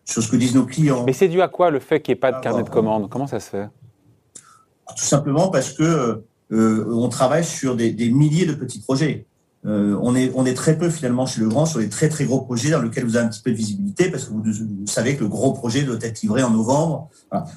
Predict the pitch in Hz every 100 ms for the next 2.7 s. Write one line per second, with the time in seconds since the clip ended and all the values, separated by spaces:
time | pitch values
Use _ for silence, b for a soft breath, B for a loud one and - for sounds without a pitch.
0 | B 113 135 - 127 127 147 165 156 139
1 | - - 113 123 175 - - - 120 120
2 | 120 156 135 151 170 175